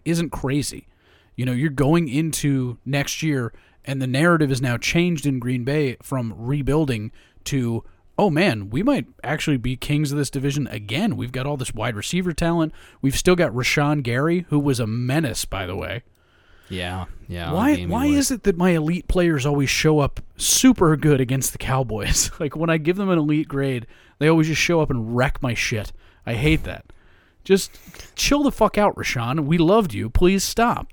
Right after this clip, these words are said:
Speaker 1: Stop hitting
Speaker 2: Yeah.
Speaker 1: him. He's already dead.
Speaker 2: <laughs> Um, you, you alluded to it, and that is the other game on Saturday. And like you said, there's no reason to, uh, keep dragging you through the hell that that was that game. It reminded me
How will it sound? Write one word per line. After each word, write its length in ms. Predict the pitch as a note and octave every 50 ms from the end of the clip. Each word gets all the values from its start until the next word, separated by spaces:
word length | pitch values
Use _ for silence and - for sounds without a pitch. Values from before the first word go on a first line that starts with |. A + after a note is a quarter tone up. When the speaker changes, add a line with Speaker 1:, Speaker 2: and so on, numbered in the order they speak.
| _ _ - _ -
Speaker 1:
Stop 340 | - - - F#3+ G#3+ G#3+
hitting 200 | - G#3+ A3 A#3
Speaker 2:
Yeah. 60 | D3+ C3 A#2
Speaker 1:
him. 60 | B2
He's 120 | C#3 D#3+ C#3
already 280 | C#3 C3+ C#3+ C#3+ D3+ -
dead. 340 | F3 A3 A3+ D#3+ G2 - - - - - - - - - -
Speaker 2:
<laughs> 100 | D#3+ D#3+ - - - D#3+ - - - - - - - - - - - - -
Um, 400 | C3 C3+ C#3 C3+ C3 C3 B2+ B2+
you, 260 | C3 C3+ C#3+ D3 C#3
you 220 | - C3+ C3 C3 C3
alluded 380 | C3+ C#3 C#3+ D3 C#3+ D3 C3
to 240 | - - - D3+ D3
it, 120 | D3+ D3 -
and 120 | B2+ A#2+
that 120 | A#2+ A#2+
is 180 | A#2+ B2 A2 G#2
the 180 | A#2 A#2+ A#2+ -
other 240 | A#2+ A#2 B2+ C#3
game 260 | C3+ C3 A#2+ B2 B2 B2
on 140 | B2 B2
Saturday. 880 | B2 - - A#2+ A2+ A2 A2 A2 A2 A2 G#2 A2 G#2+ G#2+ G#2+ G#2+ G#2+ - _
And 380 | G#2+ G#2+ G#2 G2+ G2+ G2 - - - - - _ -
like 180 | G#2 A#2 A#2 B2
you 80 | C3+
said, 280 | - - - G2 F#2 F2
there's 220 | G2+ G#2+ G#2+ G2+
no 100 | A#2+ A#2+
reason 440 | A2+ A2 A2 A2 A2 G#2 G#2+ G#2 G#2
to, 320 | - - G2 F#2+ F#2+ G2
uh, 160 | G2 F#2+ G2 - -
keep 240 | - - C#3 A2 F2
dragging 400 | F2 G#2+ A#2+ A2 A2 G2+ G2 G#2
you 80 | G2+ G2
through 240 | - - G2 A2+
the 80 | G2 F#2
hell 240 | F#2 A#2 G#2 G#2 G#2
that 180 | F2+ F#2 F#2
that 160 | E2+ F#2+ F#2+ F#2+
was 200 | F#2+ F#2+ - -
that 220 | F#2+ F#2 F#2 -
game. 280 | - F2 E2+ E2 E2 - - - - - -
It 60 | -
reminded 540 | B2+ C#3 C#3+ C#3+ D3 D3 D3 D3 D3 D3+ C3+
me 320 | B2+ B2+ B2 A#2+ A#2 G#2+